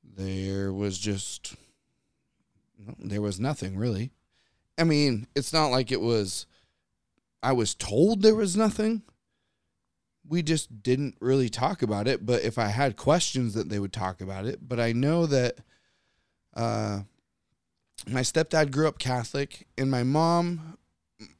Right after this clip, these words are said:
like, my mom's side of the family from Norway is, is Christian after whenever they got converted.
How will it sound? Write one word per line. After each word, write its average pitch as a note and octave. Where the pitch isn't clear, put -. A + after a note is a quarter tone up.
like, A#2+
my B2+
mom's E3
side D#3
of C#3+
the B2+
family C3
from G#2+
Norway A2
is, B2+
is A#2+
Christian F#2
after G2+
whenever G2
they G2
got F#2+
converted. G2